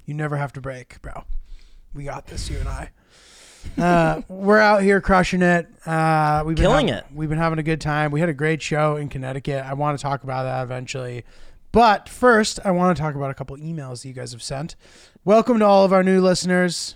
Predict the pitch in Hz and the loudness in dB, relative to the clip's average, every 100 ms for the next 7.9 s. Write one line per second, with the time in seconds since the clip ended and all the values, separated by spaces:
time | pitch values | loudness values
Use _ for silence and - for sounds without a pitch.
0 | 139 156 147 147 151 147 147 147 147 143 | -10 -6 -4 -2 -4 -4 -4 -4 -4 -6
1 | 143 135 156 156 156 156 160 147 139 131 | -8 -4 0 2 2 0 -4 -8 -8 -8
2 | - 156 139 156 143 156 139 139 135 139 | -8 -8 -6 -6 -6 -8 -10 -8 -8 -6
3 | 143 143 139 156 165 165 180 170 165 - | -4 -4 -2 -2 -2 -2 -2 -2 -2 -6
4 | 143 151 156 151 156 156 - 147 127 160 | -10 -6 -4 -4 -6 -6 -10 -10 -6 -6
5 | - 185 196 214 214 - _ _ - 147 | -6 -2 2 2 0 -6 _ _ -8 -6
6 | 143 151 165 160 170 170 165 _ 180 151 | -4 0 0 2 0 0 -4 _ -8 -4
7 | 143 139 131 127 156 139 135 131 127 | -4 -4 -6 -10 -10 -10 -10 -12 -14